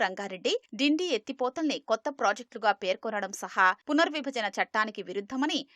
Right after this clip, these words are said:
మిగులు జలాల వినియోగానికి అనుమతించొద్దని కోరింది. అపెక్స్ కౌన్సిల్ పాలమూరు రంగారెడ్డికి వ్యతిరేకంగా ఏ ఆదేశాలు ఇవ్వలేదు. రెండు వేల పదిహేడు అక్టోబర్లో పర్యావరణ ప్రభావ అంచనా, పర్యావరణ యాజమాన్య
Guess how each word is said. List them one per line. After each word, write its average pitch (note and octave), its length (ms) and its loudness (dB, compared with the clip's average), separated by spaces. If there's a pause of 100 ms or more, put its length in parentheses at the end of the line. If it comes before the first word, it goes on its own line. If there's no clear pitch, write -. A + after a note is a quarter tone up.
(160)
మిగులు D4 320 0
జలాల G#3 340 4
వినియోగానికి A3 680 -2
అనుమతించొద్దని A#3+ 880 -2
కోరింది. F3+ 380 -4 (160)
అపెక్స్ B3+ 380 2 (100)
కౌన్సిల్ A#3+ 360 -6 (200)
పాలమూరు D4+ 460 4 (100)
రంగారెడ్డికి A#3 520 -4
వ్యతిరేకంగా B3 600 0 (160)
ఏ G#3+ 180 4
ఆదేశాలు C4 720 6
ఇవ్వలేదు. D#3+ 360 -4 (320)
రెండు A#3 200 0
వేల F#3+ 200 4
పదిహేడు G3 380 0 (160)
అక్టోబర్లో B3 420 -2 (140)
పర్యావరణ C4 520 4 (120)
ప్రభావ G3+ 340 0 (140)
అంచనా, D#4+ 340 0 (280)
పర్యావరణ D4 520 8 (140)
యాజమాన్య A#3 520 4